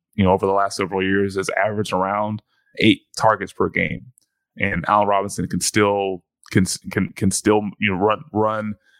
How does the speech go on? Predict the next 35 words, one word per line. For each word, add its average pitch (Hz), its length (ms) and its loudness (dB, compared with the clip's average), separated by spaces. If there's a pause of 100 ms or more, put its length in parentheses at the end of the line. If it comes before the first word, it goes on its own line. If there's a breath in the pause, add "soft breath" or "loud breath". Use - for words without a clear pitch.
(220)
crisp 117 440 4
routes. 104 640 -2 (340)
He's 101 140 4
still 113 320 4
an 107 60 0
outside, 101 580 -2 (120)
an 92 120 -4
outside 95 460 -2
clasher 101 400 -4
that 95 180 -2
can 90 220 -2
get, - 80 -10 (120)
you - 140 -4
know, 95 160 0
that 101 200 0
can, 92 200 0
uh, 90 300 -2 (500)
m-, 101 240 4 (160)
get 113 200 0
the 117 60 -2
contested 104 520 -4
catches. 104 520 -4 (300)
I 104 80 2
think 110 140 0
he's 104 160 -2
third 104 300 2
in 101 40 -6
the 104 120 -2
N 98 80 -2
F - 140 -8
L 98 380 0 (160)
in 101 100 0
contested 98 440 -2
catch - 260 -6
rate, 92 300 0